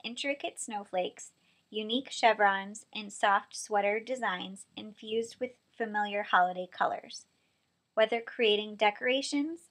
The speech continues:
or cards, making or capturing holiday memories, you can delight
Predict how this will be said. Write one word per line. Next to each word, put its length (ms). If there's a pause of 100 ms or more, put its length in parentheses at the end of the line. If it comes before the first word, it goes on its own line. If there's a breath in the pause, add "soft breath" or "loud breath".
(120)
or 160
cards, 640 (260)
making 460
or 100
capturing 600
holiday 420
memories, 560 (400 soft breath)
you 140
can 200
delight 420